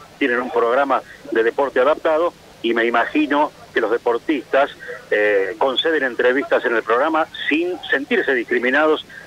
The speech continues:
y reclamar salir en la transmisión deportiva del domingo de la radio. Eh, el, el Comité Olímpico Internacional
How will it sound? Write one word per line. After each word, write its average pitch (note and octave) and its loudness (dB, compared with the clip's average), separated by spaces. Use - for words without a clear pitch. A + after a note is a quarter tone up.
y A#2+ 0
reclamar C3 0
salir C3+ 0
en B2 -2
la A2 0
transmisión A2 0
deportiva A2+ 0
del A2 0
domingo G#2+ 0
de G#2+ -2
la G#2 2
radio. G2+ 0
Eh, A2 0
el, C3 0
el C3 0
Comité D#3 0
Olímpico F3+ -2
Internacional C3 0